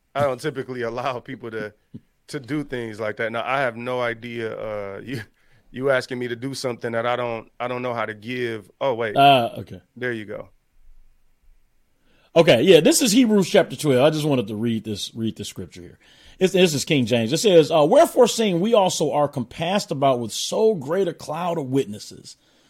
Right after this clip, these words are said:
Speaker 2: let us lay aside every weight and the sin which does so easily beset us, and let us run with patience the race that is set before us." Then it says something key here.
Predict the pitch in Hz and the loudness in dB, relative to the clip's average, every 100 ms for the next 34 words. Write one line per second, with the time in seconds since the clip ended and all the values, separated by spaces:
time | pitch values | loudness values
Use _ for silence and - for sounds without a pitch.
0 | _ 117 156 302 311 202 214 220 208 - | _ 2 8 10 10 6 4 4 4 0
1 | 160 131 127 143 185 220 254 180 143 131 | 2 0 0 4 4 6 2 2 4 4
2 | 135 143 202 254 285 - 175 143 131 123 | 2 -2 0 0 0 0 0 2 0 -2
3 | 117 131 147 - 123 - 170 208 208 208 | -2 -2 -2 0 -2 -2 -2 0 0 -2
4 | 185 160 - 113 101 101 104 _ _ _ | -2 -4 -4 -6 -8 -10 -12 _ _ _
5 | - 151 175 160 117 117 170 262 269 285 | -2 4 6 6 2 0 2 4 2 -2
6 | 190 160 135 139 127 - 107 104 190 160 | 2 4 4 -4 -8 -6 -8 0 2 2
7 | 131 123 120 - 131 123 110 123 - 269 | 0 -4 -4 -4 -4 -4 -6 -10 2 8
8 | 220 - - - - _ _ _ _ - | 8 6 -12 -18 -18 _ _ _ _ 2
9 | 175 294 277 - 220 190 202 - 160 - | 6 8 6 6 4 4 -2 -2 -6 -6
10 | 165 135 104 - | -4 -4 -6 -12